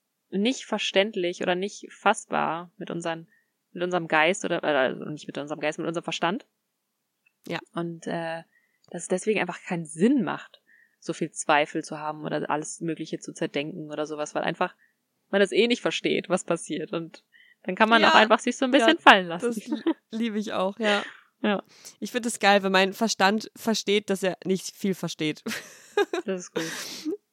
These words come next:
Speaker 2: Das ist immer ganz schön.
Speaker 1: <laughs>
Speaker 2: Ähm, was ich gerade sagen wollte, ist, dass ich's ganz schön krass finde, dass wir dafür, dass wir,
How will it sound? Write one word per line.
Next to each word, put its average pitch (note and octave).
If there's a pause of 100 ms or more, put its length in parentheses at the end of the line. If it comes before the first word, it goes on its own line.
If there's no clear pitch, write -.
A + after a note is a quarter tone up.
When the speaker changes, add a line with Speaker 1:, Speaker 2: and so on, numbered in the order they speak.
(300)
Speaker 2:
Das A3
ist G#3
immer F#3+
ganz F#3+
schön. G3+
Speaker 1:
<laughs> B3+ (1600)
Speaker 2:
Ähm, E3+ (1400)
was G#3+
ich D#4+
gerade D4+
sagen E4+
wollte, A3
ist, -
dass A#3
ich's A#3
ganz B3
schön D4+
krass C#4+
finde, G#3 (180)
dass G#3
wir G#3+
dafür, G#3+
dass G#3+
wir, G#3